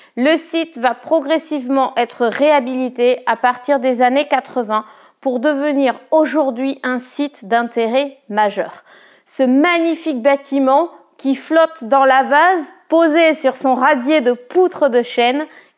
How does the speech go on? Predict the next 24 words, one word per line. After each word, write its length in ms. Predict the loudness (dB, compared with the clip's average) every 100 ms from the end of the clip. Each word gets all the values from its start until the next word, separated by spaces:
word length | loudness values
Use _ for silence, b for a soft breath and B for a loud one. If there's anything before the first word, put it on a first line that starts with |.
| 0
est 200 | 0 0
classé 640 | -2 -2 -2 -2 -2 -2
au 120 | -4 0
monument 640 | 2 2 2 2 2 0 -4
historique 640 | -6 -2 0 0 -6 -10 _
depuis 280 | -4 -2 -2
mille 380 | 2 2 4
neuf 160 | 2 0
cent 180 | -2 -4
soixante-sept. 840 | -2 -4 -4 -6 -4 -4 -4 -8 B B _ _
Il 360 | 2 2 4 2
est 200 | 0 0
actuellement 800 | -2 0 2 4 2 0 -4 _
candidat 640 | 0 0 -2 0 2 2 0 -10 _ 0
à 260 | 2 2 0
l'inscription 880 | -2 2 2 0 -4 -4 -4 -2 -2
sur 240 | -2 -2 2
la 160 | 2
liste 380 | 2 -2 -4 -2
du 240 | -2 -2
patrimoine 720 | -2 -2 -2 -4 -2 0 -2 -2
mondial 720 | 0 0 0 0 0 -4 -4
de 120 | 0
l'unesco. 720 | 2 4 2 0 -4 -12 -14